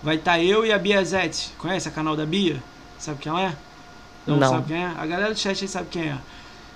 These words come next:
Speaker 1: Aí vai tá eu e ela lá com, junto com o Diego no boteco dela. A gente vai tá conversando sobre muita coisa lá legal, lá divertida. Cara, eu tenho um churrasco no sábado e vou pro boteco no final, então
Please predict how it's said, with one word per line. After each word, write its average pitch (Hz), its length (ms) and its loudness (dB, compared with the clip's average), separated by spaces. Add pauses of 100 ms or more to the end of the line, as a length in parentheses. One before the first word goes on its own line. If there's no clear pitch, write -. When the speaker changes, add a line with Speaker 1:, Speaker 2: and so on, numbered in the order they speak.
(140)
Speaker 1:
Aí 160 320 8
vai 170 180 2
tá 170 220 2
eu 185 160 6
e 190 60 8
ela 180 200 6
lá 170 160 2
com, 190 200 -4
junto 170 220 -6
com 190 100 -4
o - 20 -4
Diego 170 320 0
no 185 80 -4
boteco 175 400 -2
dela. 156 200 -4
A 135 80 -6
gente 131 100 -10
vai 143 100 -6
tá 156 140 -8
conversando 151 400 -6
sobre 151 200 -6
muita 165 240 -4
coisa 156 320 -4
lá 151 120 -2
legal, 147 320 -6
lá 147 120 -6
divertida. 143 640 -2 (560)
Cara, 208 220 4
eu 165 80 4
tenho 202 160 -2
um 226 40 -2
churrasco 202 540 -2
no 196 100 -2
sábado 175 400 -6
e 202 40 2
vou 160 300 0
pro 214 140 -8
boteco 202 520 0
no 196 100 0
final, 170 320 -4
então 151 240 -6